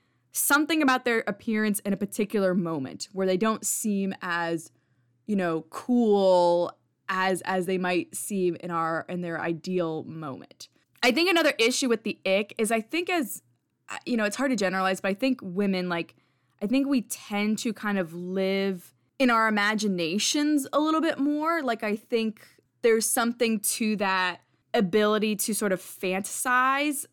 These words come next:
with our imagination where we can, I almost, like, build up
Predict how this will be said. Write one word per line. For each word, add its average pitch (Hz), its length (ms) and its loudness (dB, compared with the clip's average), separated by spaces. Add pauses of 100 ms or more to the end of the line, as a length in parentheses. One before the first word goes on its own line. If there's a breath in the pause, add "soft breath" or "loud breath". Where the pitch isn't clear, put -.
(100)
with 226 180 -2
our 214 160 2
imagination 202 1080 -2 (260 soft breath)
where 208 1040 2 (400)
we 254 220 2
can, 277 260 2
I 214 300 2
almost, 220 460 0
like, 196 300 0 (480)
build 226 520 4
up 202 360 0